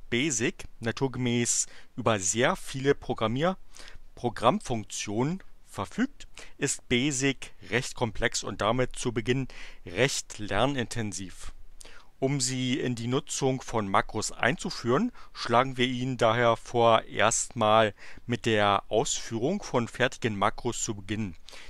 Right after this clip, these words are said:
die von anderen erstellt wurden, oder den eingebauten Makrorekorder zu nutzen, mit welchem Sie Tastaturbefehle aufzeichnen und als Makro für eine spätere Nutzung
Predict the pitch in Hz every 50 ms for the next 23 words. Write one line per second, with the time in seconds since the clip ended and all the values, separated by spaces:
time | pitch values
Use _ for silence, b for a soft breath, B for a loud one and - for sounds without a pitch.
0 | B - 123 - - 127 113 107 - - 104 113 139 143 135 127 117 104 - -
1 | 87 - - - 101 92 92 90 - 87 92 92 90 85 85 82 B B B B
2 | B B B - - 131 131 135 123 123 110 - 117 117 117 117 113 110 - -
3 | - - 107 117 123 110 110 - 107 110 110 - - 117 110 107 101 95 90 104
4 | 117 - - 147 135 107 95 104 - - - 101 101 98 98 90 87 - - 110
5 | 95 95 92 - - - 98 90 82 B B B B B B B B B - 113
6 | 113 - 101 117 113 120 113 - - 135 127 120 117 101 104 113 117 110 - -
7 | - 117 - - - 120 - - 139 135 127 123 131 - - 113 113 104 104 -
8 | - 113 117 170 208 - - - - 104 98 104 - - 160 196 220 B B B
9 | B B B B - 139 139 - - - 110 110 107 - - 113 113 110 120 -
10 | - - 139 131 - - - 123 123 117 113 110 104 - - - - 110 113 -
11 | - 104 113 110 110 113 113 - - - 110 101 104 92